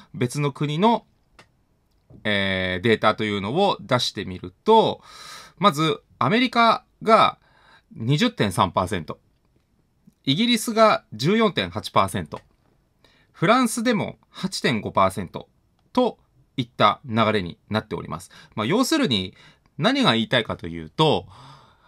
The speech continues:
体を動かすためにフィットネスクラブに入っているという人口の、まあ、パーセンテージが、日本はこの二千十八年のし-、調べたデータによると、ジーセブンの中でダントツ最下位だということ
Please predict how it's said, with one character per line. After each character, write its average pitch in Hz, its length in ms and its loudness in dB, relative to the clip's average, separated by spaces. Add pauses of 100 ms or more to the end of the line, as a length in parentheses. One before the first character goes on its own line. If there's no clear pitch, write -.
(260)
体 247 400 2
を 254 200 0
動 247 120 -2
か 277 140 -2
す 202 100 -6
た 151 100 0
め 120 120 -2
に 101 80 -4
フ 110 80 -8
ィ - 20 -12
ッ - 40 -14
ト - 140 -2
ネ 202 80 -2
ス - 80 -6
ク 233 120 -2
ラ 196 100 2
ブ 135 80 -4
に 101 80 -6
入 170 200 0
っ 160 60 -8
て - 200 -4
い 101 100 0
る 120 120 0
と 95 120 -6
い 104 480 2
う - 80 -8 (640)
人 151 360 -4
口 160 440 0
の、 170 360 2
ま 110 80 -4
あ、 98 40 -14
パ 147 220 4
ー 151 40 2
セ 160 180 0
ン 151 80 -4
テ 165 200 2
ー - 40 2
ジ 101 120 -8
が、 120 300 4
日 110 220 -2
本 180 260 2
は 143 380 4 (240)
こ 131 100 -6
の 120 280 -4
二 120 120 -2
千 180 300 0
十 165 240 -2
八 196 260 -2
年 180 300 -2
の 226 260 2 (460)
し-、 - 260 -4 (160)
調 117 280 -2
べ 110 120 2
た 98 140 -2
デ 104 160 0
ー - 40 -12
タ 110 80 0
に 107 120 0
よ 113 100 0
る 131 80 -4
と、 220 320 4 (160)
ジ 165 140 -2
ー 185 40 0
セ 202 140 0
ブ 165 100 0
ン 120 60 -2
の 104 60 -4
中 110 200 -2
で 107 120 0
ダ 131 160 2
ン 156 40 -4
ト 165 80 -4
ツ 143 80 -8
最 143 220 0
下 - 80 0
位 113 60 0
だ 101 100 0
と 92 120 -6
い 95 180 -4
う 92 40 -8
こ - 160 -8
と 92 280 -6